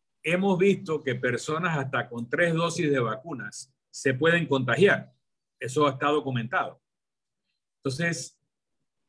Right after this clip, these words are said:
hay que hacerle obligatorio el hisopado a las personas que no se han puesto la tercera dosis o es ninguna dosis,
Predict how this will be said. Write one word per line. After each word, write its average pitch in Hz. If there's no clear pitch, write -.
hay 147
que 175
hacerle 175
obligatorio 160
el 120
hisopado 151
a 147
las 120
personas 143
que 131
no 131
se 151
han 143
puesto 147
la 127
tercera 160
dosis 160
o 131
es 147
ninguna 156
dosis, 160